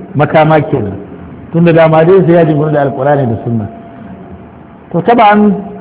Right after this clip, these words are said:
kamar da ake cewa kowane malami dole za a ɗan samu wani abu wanda za a ga ya fa-, ya ɗan samu rikici wurin fahimtarsa.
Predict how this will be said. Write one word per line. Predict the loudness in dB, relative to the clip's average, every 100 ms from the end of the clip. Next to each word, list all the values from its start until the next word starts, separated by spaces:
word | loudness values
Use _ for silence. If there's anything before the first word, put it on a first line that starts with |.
| -20 -20 -20 -20 -20 -20 -20 -20 -20 -20 -20 -20 -16 -6
kamar | -2 0
da | 2
ake | 2 2 2
cewa | 2 2
kowane | 2 4 4 2
malami | 2 4 4 2
dole | 4 4
za | 2
a | 0
ɗan | -2 0
samu | 0 0
wani | -2
abu | -2 0
wanda | 0 0 -2 -4 -8 -16 -20 -20 -20 -20 -20 -20 -20 -20 -10 -2
za | 2
a | 2
ga | 4
ya | 2
fa-, | 0 0
ya | 0
ɗan | 0 2
samu | 2 2
rikici | 0 -2 0
wurin | 2 2
fahimtarsa. | 0 0 -2 -4 -6